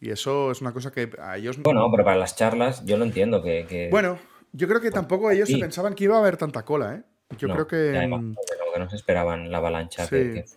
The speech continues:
Speaker 1: porque es que nun-, nunca ha habido ese problema de colas.
Speaker 2: Y acabaron poniendo gente para organizar las
Speaker 1: Sí, y dando tickets y eso, sí, sí.
Speaker 2: Sí,
Speaker 1: Sí.
Speaker 2: sí, sí. Bueno, los tickets los dieron en una vez y creo que
Speaker 1: Sí,
Speaker 2: <laughs>
Speaker 1: sí.
Speaker 2: vieron que era más negativo que positivo el tema de los tickets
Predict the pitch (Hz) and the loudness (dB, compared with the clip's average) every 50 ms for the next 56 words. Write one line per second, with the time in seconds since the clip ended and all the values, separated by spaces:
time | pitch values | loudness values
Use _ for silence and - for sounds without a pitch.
0 | - - - 123 123 127 120 160 160 165 165 160 - - 139 143 165 - 208 180 | -10 -6 -4 -2 -2 -2 0 0 0 0 -2 -2 -4 -4 -4 -4 0 2 4 4
1 | 139 120 151 160 151 131 - 127 107 110 107 110 107 107 101 98 95 - 127 147 | 4 4 2 2 0 0 0 -2 -4 -4 -4 -4 -2 -4 -4 -4 -6 -6 -6 -6
2 | 190 - - - 107 95 101 101 104 107 120 120 135 113 110 127 147 135 104 - | -6 0 4 4 6 8 10 10 10 10 8 8 8 8 8 8 8 6 6 6
3 | - 98 92 90 90 - 90 85 87 85 82 85 85 87 85 - - 80 80 - | 2 -2 0 0 0 0 0 0 0 0 0 -2 -4 -6 -6 -8 -8 -10 -10 -10
4 | - - - 90 80 - 135 120 104 101 - _ _ _ _ _ _ _ _ _ | -14 -12 -10 -6 -4 -2 -4 -4 -4 -8 -16 _ _ _ _ _ _ _ _ _
5 | - 123 117 123 123 127 123 120 127 120 113 - 107 98 - 113 107 - - 101 | -10 -6 -4 -4 -2 -4 -4 -4 -6 -8 -8 -8 -10 -10 -10 -10 -10 -12 -12 -18
6 | - - 107 - - 98 90 - - 82 - _ _ _ _ _ - - 98 90 | -18 -20 -20 -20 -20 -20 -18 -14 -14 -14 -14 _ _ _ _ _ -18 -16 -14 -14
7 | 82 82 82 - _ _ - 90 87 82 82 - - 87 - - 95 - - 90 | -14 -16 -18 -20 _ _ -8 -6 -6 -6 -8 -8 -10 -6 -4 -4 -4 -2 -2 -4
8 | 85 80 90 90 92 90 90 - - 95 90 90 90 90 85 90 92 95 - - | -4 0 0 0 0 0 -2 -6 -6 -4 -4 -2 0 0 0 0 0 -2 -4 -10
9 | - - 90 80 - - 85 85 87 - 92 - - 98 101 98 - - - 143 | -10 -8 -8 -8 -6 -4 -2 -2 -2 -2 -2 -2 -2 -4 -4 -8 -8 -6 -4 -4
10 | 120 - - - - - - - - - 110 104 135 143 135 160 156 127 143 131 | -4 -6 -12 -16 -16 -14 -12 -12 -10 -8 0 4 8 10 10 10 10 10 10 10
11 | 127 131 139 139 139 139 - 131 139 127 127 120 127 135 139 139 131 107 127 113 | 12 10 10 10 8 6 8 8 8 8 8 8 8 6 6 6 6 6 6 4
12 | 117 101 104 107 117 131 127 120 104 107 113 117 107 104 104 - - 101 - - | 4 2 2 2 2 4 4 4 4 4 2 0 0 -2 -4 -4 -6 -8 -4 -4
13 | - 127 - - _ | -4 -4 -6 -14 _